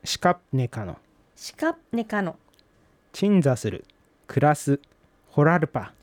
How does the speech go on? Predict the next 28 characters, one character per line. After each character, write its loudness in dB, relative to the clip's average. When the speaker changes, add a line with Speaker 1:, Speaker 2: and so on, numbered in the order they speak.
Speaker 2:
ホ -2
ラ 0
ル -4
パ。 -12
Speaker 1:
何 4
々 4
を -2
す -2
る。 4
き。 0
Speaker 2:
き。 -4
Speaker 1:
人。 2
来 2
る。 -8
Speaker 2:
来 -2
る。 -8
Speaker 1:
良 4
い。 -2
ピ 0
リ 0
カ。 -8
Speaker 2:
ピ -2
リ -4
カ。 -8
Speaker 1:
成 2
長。 2
生 2
活。 -2